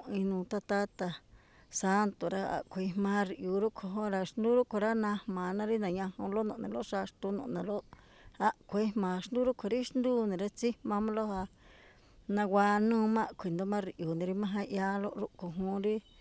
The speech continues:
tikhuáánlóꞌ rá, jndo tsíjmaa máꞌ gúꞌyáálóꞌ xndúu ne̱, numuu rí aꞌne xí na̱nguá ikhaa, ste̱e̱, ijmaa ni̱ꞌyáá ikháánlóꞌ, pero i̱ndo̱ó má riꞌyu̱ú ne̱ rí máján rá.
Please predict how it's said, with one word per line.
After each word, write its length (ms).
tikhuáánlóꞌ 600
rá, 80
jndo 180
tsíjmaa 300
máꞌ 140
gúꞌyáálóꞌ 540
xndúu 320
ne̱, 180
numuu 340
rí 180
aꞌne 300
xí 220
na̱nguá 540
ikhaa, 420
ste̱e̱, 340
ijmaa 560
ni̱ꞌyáá 360
ikháánlóꞌ, 380
pero 140
i̱ndo̱ó 200
má 140
riꞌyu̱ú 360
ne̱ 160
rí 80
máján 360
rá. 100